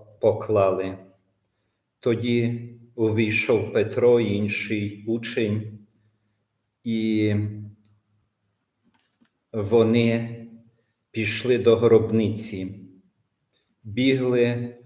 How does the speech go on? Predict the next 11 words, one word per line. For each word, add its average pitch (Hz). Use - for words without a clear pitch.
обоє 117
разом, 117
та 120
інший 110
учень 113
побіг 110
перший 120
за 110
Петром 113
і 117
прибув 113